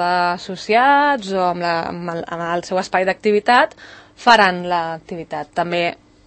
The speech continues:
ho hem proposat per fer en els centres de secundària, i sí que hem intentat que en els espais on ens sembla que és per,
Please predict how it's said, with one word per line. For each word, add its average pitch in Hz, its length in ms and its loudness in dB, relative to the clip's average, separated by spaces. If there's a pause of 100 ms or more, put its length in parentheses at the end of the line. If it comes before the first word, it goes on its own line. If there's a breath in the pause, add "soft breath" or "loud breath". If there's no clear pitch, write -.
(120)
ho 180 360 -4
hem 170 120 -4
proposat 175 400 -4
per 190 160 -8
fer 180 160 -8
en 175 80 -8
els 170 160 -10
centres 175 300 -12
de 170 60 -20
secundària, 262 840 0 (560 loud breath)
i 208 160 -2
sí 226 160 -4
que 247 60 2
hem 240 100 0
intentat 233 400 2
que - 80 -8
en 196 80 -4
els 180 300 -4 (100)
espais 190 400 0
on 190 320 -2
ens 185 240 -4
sembla 185 320 -2
que 185 140 0 (260)
és - 160 -6
per, - 140 0